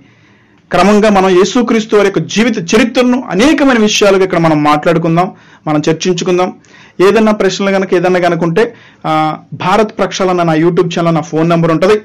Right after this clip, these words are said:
ఖచ్చితంగా మీరు దానికి మెసేజ్ చేయొచ్చు. మీ ప్రశ్నలు, డౌట్స్ ఏమైనా ఉంటే నేను అక్కడ మీకు, ఆ, వివరణ ఇస్తాను. ఆ, చరిత్రను మనం గనక అధ్యయనం చేసుకుంటూ, బైబిల్ను గనక మనం స్టడీ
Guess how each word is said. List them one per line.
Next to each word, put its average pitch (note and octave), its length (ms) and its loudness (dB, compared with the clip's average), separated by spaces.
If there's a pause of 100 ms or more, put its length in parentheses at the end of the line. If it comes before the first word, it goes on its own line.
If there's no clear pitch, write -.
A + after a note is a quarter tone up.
(400)
ఖచ్చితంగా A3 420 0
మీరు G3 220 2
దానికి F3+ 300 -2
మెసేజ్ D#3+ 480 -2
చేయొచ్చు. E3 340 0
మీ E3+ 180 0
ప్రశ్నలు, D#3+ 380 -2
డౌట్స్ E3 320 0
ఏమైనా D#3+ 160 0
ఉంటే D#3+ 120 -4
నేను E3 160 -2
అక్కడ D#3 140 -6
మీకు, C#3+ 280 -4 (420)
ఆ, D3+ 120 0
వివరణ E3 320 2
ఇస్తాను. F#3+ 460 -2 (680)
ఆ, E3 280 0 (120)
చరిత్రను A#3 380 2
మనం G3+ 280 2
గనక F#3+ 220 0
అధ్యయనం F#3 640 0
చేసుకుంటూ, F#3 640 0
బైబిల్ను F#3 580 2
గనక F3+ 220 0
మనం E3+ 220 0
స్టడీ E3 340 -2